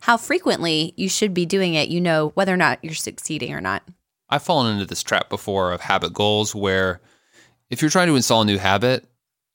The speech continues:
Speaker 2: it just feels like you're failing as soon as you miss one.
Speaker 1: Right. And you're like, "Let's just stop doing this goal thing."
Speaker 2: That's what happens. That's what happens. When we feel like we're failing, it's hard to get the willpower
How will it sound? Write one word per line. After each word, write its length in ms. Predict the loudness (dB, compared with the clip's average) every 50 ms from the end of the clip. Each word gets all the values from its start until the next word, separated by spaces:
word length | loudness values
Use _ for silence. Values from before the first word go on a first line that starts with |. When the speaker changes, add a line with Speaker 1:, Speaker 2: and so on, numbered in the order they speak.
| _ _ -4
Speaker 2:
it 160 | -4 -2 -2
just 220 | 0 -4 -2 -4
feels 380 | -2 0 2 2 2 2 0 2
like 420 | 2 2 0 0 -4 -10 -20 -18 -14
you're 340 | -8 -6 -4 -2 -2 -2 -2
failing 680 | -4 -4 0 0 2 2 2 2 2 2 0 0 -2 -2
as 80 | -2 -2
soon 200 | 0 2 2 2
as 120 | 2 0
you 80 | 0 -2
miss 320 | -2 -2 -2 -4 -4 -6
one. 300 | -6 -6 -8 -8 -10 -14 _ _ _ _ _ _ _ _ _ _ _ _ -8
Speaker 1:
Right. 320 | -2 0 2 2 2 0 0
And 100 | 0 2
you're 120 | 4 4
like, 200 | 4 4 2 0 -2
"Let's 240 | -2 -2 -2 -2 -2
just 200 | -4 -4 -4 -6
stop 280 | -2 0 0 0 0 -2
doing 240 | -10 -12 -12 -12 -12
this 320 | -10 -10 -10 -10 -10 -10
goal 240 | -8 -8 -6 -6 -8
thing." 220 | -10 -12 -12 -6 -2
Speaker 2:
That's 280 | 0 0 0 0 0
what 140 | -2 -2 0
happens. 680 | 0 -2 -2 -2 -4 -10 -10 -8 -10 -10 -10 -10 -12 _ _ _ _ _ _ _ _ -2
That's 180 | -2 0 0 2
what 140 | 0 0
happens. 600 | 2 0 -2 -2 -4 -8 -8 -8 -8 -10 -10 -12 _ _ _ _
When 200 | -2 0 2 2
we 140 | 4 2 2
feel 300 | 2 0 0 0 2 2 4
like 220 | 2 2 2 0
we're 160 | 0 0 0
failing, 880 | -2 -6 -4 0 0 2 2 2 2 0 0 -2 -2 -4 -6 -8 -8 -4
it's 160 | -4 -4 -4
hard 560 | -4 -8 -2 0 2 4 4 4 2 0 -2 -4
to 320 | -2 0 0 -2 -2 -8 -18 _ _ _ _ _ _ 0
get 180 | 0 0 2 0
the 80 | -2 0
willpower 1040 | 2 4 4 4 2 0 -2 0 2 2 2 0 -2 -4 -4 -4 -4 -6 -8 -20